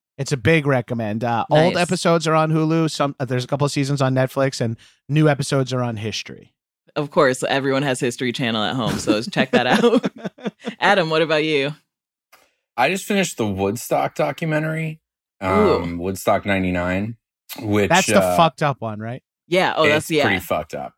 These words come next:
Speaker 3: Yeah,
Speaker 2: People
Speaker 3: it's pretty
Speaker 2: died.
Speaker 3: fucked up. And people died. Yeah, it was okay. You know, I, like, I think I hit my, like, limit on documentaries. I feel like I've seen so many documentaries that now it's become my white noise for, for bed.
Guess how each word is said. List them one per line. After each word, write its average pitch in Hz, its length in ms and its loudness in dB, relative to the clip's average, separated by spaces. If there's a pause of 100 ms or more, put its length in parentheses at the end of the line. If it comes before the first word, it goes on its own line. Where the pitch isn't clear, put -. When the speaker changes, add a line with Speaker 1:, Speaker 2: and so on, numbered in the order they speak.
(140)
Speaker 3:
Yeah, 90 220 -4
Speaker 2:
People 127 140 -2
Speaker 3:
it's 107 100 -6
pretty 147 100 4
Speaker 2:
died. 101 360 0
Speaker 3:
fucked - 100 -12
up. 52 140 -12 (680)
And 92 100 -12
people 92 220 -4
died. 76 420 -2 (280)
Yeah, 101 640 2
it 156 60 -2
was 214 180 2
okay. 95 600 0
You 127 100 0
know, 151 100 2
I, 160 140 -6
like, 165 220 0
I 156 120 0
think 208 220 -2
I 233 120 -2
hit 147 220 0
my, 131 360 0 (440)
like, 90 400 -2
limit 107 460 0
on 90 160 -4
documentaries. 95 960 -2
I - 60 -4
feel 156 180 0
like 147 120 0
I've 110 140 -2
seen 113 300 -4
so 104 440 -4
many 98 260 -2
documentaries 92 640 -2
that 90 120 -4
now 87 220 -2
it's 85 100 -6
become 87 340 -10
my 85 140 -4
white 82 340 -6
noise 80 440 -8
for, - 300 -16
for - 180 -14
bed. 80 400 -6